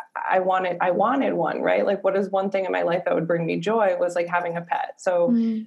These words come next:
Speaker 1: I got a dog, right? And it, like, it took me a long time to be able to even do that now that I think about it. But I remember just going from the what's not working list and promising myself that I would do one thing every day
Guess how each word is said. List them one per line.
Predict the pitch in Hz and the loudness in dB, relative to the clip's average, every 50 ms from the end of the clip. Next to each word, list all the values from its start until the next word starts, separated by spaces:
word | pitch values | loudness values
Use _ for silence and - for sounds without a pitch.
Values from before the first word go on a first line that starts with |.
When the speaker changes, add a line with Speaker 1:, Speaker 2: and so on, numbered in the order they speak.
| - _ | -6 _
Speaker 1:
I | - 190 185 | -2 0 2
got | 190 185 185 | 2 2 0
a | 175 | 0
dog, | 175 180 170 - - - - - 180 185 | 2 2 2 2 0 0 -2 -2 0 0
right? | 185 180 185 190 - | 0 0 2 2 0
And | - 190 190 | 0 0 -2
it, | 185 175 | -2 0
like, | - 190 175 170 175 - _ _ _ _ _ _ _ _ _ _ _ _ _ _ | 0 0 0 -2 -4 -8 _ _ _ _ _ _ _ _ _ _ _ _ _ _
it | - 202 | -6 -4
took | 202 - 208 208 | -4 -4 -4 -4
me | 190 180 | -2 -2
a | 170 | -2
long | 170 165 165 160 | -2 -2 -4 -4
time | 175 170 165 | -4 -4 -4
to | 165 160 | -2 -2
be | 160 | -2
able | 165 160 160 160 - | -2 -2 -2 -4 -4
to | 165 | -4
even | 170 165 160 160 | -4 -4 -4 -4
do | 156 160 160 | -2 -2 -2
that | 156 165 165 160 151 | 0 0 0 0 -2
now | 160 160 165 | -2 -2 -2
that | 165 165 | -2 -4
I | 156 | -4
think | - 175 170 170 170 | -4 -6 -4 -4 -4
about | 170 170 165 165 160 165 | -2 0 0 0 0 0
it. | 175 175 170 - | -2 -4 -2 -2
But | 180 170 165 170 - _ _ _ _ _ _ _ _ _ _ _ _ _ - - | -2 -2 -2 -4 -8 _ _ _ _ _ _ _ _ _ _ _ _ _ -6 -2
I | |
remember | 214 208 220 208 208 214 233 247 | -2 0 2 2 2 2 2 0
just | 202 202 185 - | 0 -2 -4 -2
going | - 185 175 180 180 180 | 0 0 0 2 0 -2
from | 175 - 180 170 | -2 0 0 2
the | 170 165 | 2 2
what's | 160 170 185 180 - - | 2 2 0 0 -2 -4
not | 185 175 170 170 170 - | -2 0 0 0 0 0
working | 202 208 214 214 - 247 247 247 | 0 0 0 0 -2 -2 0 0
list | 247 247 254 262 269 262 - - _ _ _ _ _ _ _ _ _ - | 0 0 0 0 0 -2 -6 -12 _ _ _ _ _ _ _ _ _ -4
and | 196 196 170 | -2 -2 -2
promising | 170 - - 208 190 196 214 226 214 240 233 | -6 -4 0 0 2 2 0 -2 -2 0 0
myself | 226 220 214 208 202 190 180 180 | 0 0 0 2 2 0 2 2
that | 180 175 | 0 2
I | 170 | 2
would | 165 165 165 | 2 0 0
do | 170 165 | 0 0
one | 160 160 156 165 170 170 175 180 | -2 0 0 0 0 2 0 -2
thing | 175 180 170 165 165 170 160 - | -2 -2 0 0 0 -2 -2 -2
every | 160 160 165 165 165 | -2 0 0 0 0
day | 165 170 151 151 151 165 170 | 2 2 2 2 2 0 -2